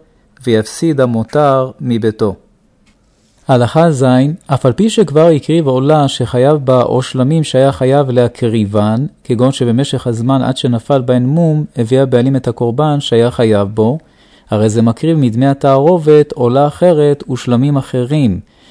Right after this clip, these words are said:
הגם שיצא ידי חובת נדרו בקורבן שהביא כבר,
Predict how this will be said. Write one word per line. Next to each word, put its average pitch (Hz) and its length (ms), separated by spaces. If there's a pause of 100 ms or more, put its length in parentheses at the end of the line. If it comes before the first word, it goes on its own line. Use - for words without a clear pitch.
(240)
הגם 113 300
שיצא 123 320
ידי 131 180
חובת 131 340
נדרו 147 520
בקורבן 127 560
שהביא 107 380
כבר, 113 420